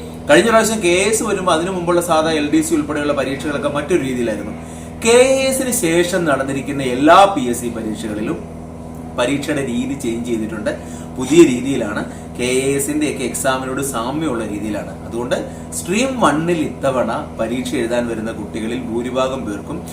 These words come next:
പരീക്ഷയുടെ രീതി നല്ല പരിചയമാണ്. അപ്പോൾ അതിൻ്റെ ഒരു പ്രത്യേകതയുണ്ട്. ഇത്, ഇതൊക്കെയാണെങ്കിലും ശരി, ഏകദേശം കഴിഞ്ഞ വർഷത്തെ പോലത്തെ ഒരു കട്ട് ഓഫ് ഒക്കെയാണ് നമ്മൾ പ്രതീക്ഷിക്കുന്നതെങ്കിൽ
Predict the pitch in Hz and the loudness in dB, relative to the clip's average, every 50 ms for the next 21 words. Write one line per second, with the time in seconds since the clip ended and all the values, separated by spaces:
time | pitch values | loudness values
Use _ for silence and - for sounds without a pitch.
0 | - - - - - - 113 117 117 131 143 135 - - 139 131 123 117 - 104 | -12 -12 -12 -10 -6 -2 -2 0 0 0 -2 -2 -2 -2 -2 0 0 -2 -4 -4
1 | 104 107 120 120 147 170 156 110 101 104 101 - - - 76 76 107 104 92 - | -4 -4 -2 0 0 -2 -2 -2 -6 -6 -6 -6 -6 -6 -6 -6 -6 -6 -6 -6
2 | - - - - - - - - - - - 143 139 160 180 185 151 - 123 117 | -8 -10 -12 -12 -12 -12 -8 -2 2 4 4 4 4 4 4 4 4 2 2 -2
3 | - 117 117 117 113 107 107 120 139 170 170 170 - - - 190 175 170 185 196 | -4 -4 -4 -4 -4 -4 -2 2 2 4 4 4 2 2 6 8 8 8 8 6
4 | 190 175 175 165 151 - 117 127 147 156 - - - - - - 120 131 131 147 | 4 2 0 0 0 -2 -2 -2 -2 -4 -4 -8 -14 -14 -10 -6 -4 -2 0 2
5 | 151 151 151 151 156 151 - 135 123 127 143 143 131 120 - 127 113 - - 107 | 2 4 4 2 0 0 2 0 0 2 2 0 0 -2 -2 -4 -4 -4 -2 -2
6 | 131 131 123 - 139 127 120 120 117 113 - - 135 127 127 127 120 117 113 113 | -2 -2 -2 -2 -2 -2 -2 0 -2 -2 -2 -2 -4 -4 -4 -4 -4 -4 -2 -2
7 | 113 113 113 110 113 110 82 - - 110 117 113 - 117 107 104 107 107 101 101 | -2 -2 -4 -6 -6 -6 -6 -6 -4 -4 -4 -4 -4 -6 -6 -6 -6 -6 -6 -8
8 | 95 95 - 147 151 | -6 -2 2 2 2